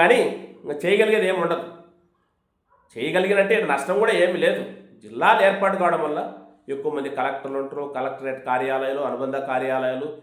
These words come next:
కొంచెం <clears throat> క్రియాశీలకంగా యాక్టివిటీస్ కూడా జరుగుతాయి కాబట్టి ఎవరికి వచ్చేటి నష్టం పెద్దగా ఉండదు.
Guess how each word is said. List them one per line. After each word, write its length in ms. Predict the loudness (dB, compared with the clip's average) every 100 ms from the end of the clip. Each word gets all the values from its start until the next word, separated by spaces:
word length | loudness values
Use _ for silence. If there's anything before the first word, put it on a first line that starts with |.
| -20 _ -8
కొంచెం 320 | -8 -4 -6 -6 -12 -20 _ _ _ _ _ _ _ 4
<clears throat> 340 | 8 8 6
క్రియాశీలకంగా 760 | 4 6 6 2 0 -2 0 2
యాక్టివిటీస్ 480 | 2 0 -6 -8 -8 -4
కూడా 120 | -4 -2
జరుగుతాయి 340 | -4 -2 0 2
కాబట్టి 360 | 2 -2 -6 -6 -8 -12 -6
ఎవరికి 220 | -2 -2 -2
వచ్చేటి 280 | -4 -6 -6
నష్టం 320 | -6 -6 -8 -8
పెద్దగా 280 | -8 -4 -4 -6
ఉండదు. 240 | -8 -12